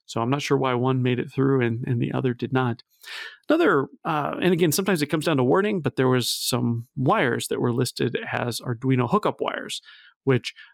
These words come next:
they're not expensive, but this price was very cheap and they were, uh, relatively short.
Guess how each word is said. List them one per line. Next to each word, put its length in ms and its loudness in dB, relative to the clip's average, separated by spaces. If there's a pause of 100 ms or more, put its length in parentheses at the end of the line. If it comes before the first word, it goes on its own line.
they're 120 4
not 220 0
expensive, 760 -2
but 200 -4
this 180 0
price 360 -4
was 300 -2
very 180 0
cheap 360 -2
and 100 -2
they 100 2
were, 400 0 (180)
uh, 120 -6
relatively 520 0
short. 500 2